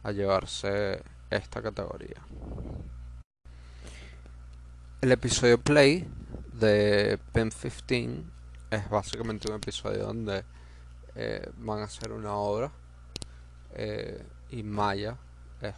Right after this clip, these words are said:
justamente quien interpretará el papel principal de esta obra. Es, es, en general la temporada es muy buena, pero yo creo que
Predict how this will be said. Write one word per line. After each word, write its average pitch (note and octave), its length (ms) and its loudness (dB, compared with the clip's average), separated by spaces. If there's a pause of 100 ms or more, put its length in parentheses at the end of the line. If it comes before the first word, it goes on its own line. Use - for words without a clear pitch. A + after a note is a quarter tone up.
justamente G#2 1000 -8 (800)
quien G#2+ 220 -6
interpretará G2 880 -6 (380)
el G#2 80 -8
papel G2+ 340 -6
principal G#2 720 -4
de G#2+ 60 -4
esta - 280 -6
obra. G#2+ 360 0 (920)
Es, A#1 960 -4 (380)
es, G#3+ 120 -6 (960)
en A#2 160 -8
general A#2+ 440 -4
la C#3+ 60 -6
temporada G#2+ 520 -2
es G#2 100 -10
muy A#2 140 -6
buena, A2 380 -2 (720)
pero G#2 240 2 (180)
yo G#2 140 -4
creo G#2 220 -4
que C3+ 180 -2